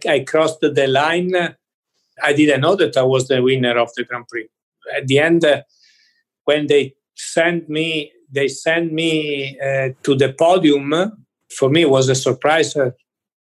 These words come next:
I thought that the, at the last second, uh, instead to have only the winner,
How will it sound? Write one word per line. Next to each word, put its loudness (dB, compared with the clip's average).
I 0
thought 0
that 0
the, 4
at -2
the 2
last -2
second, 0
uh, 0
instead -2
to 2
have 4
only 4
the 2
winner, 0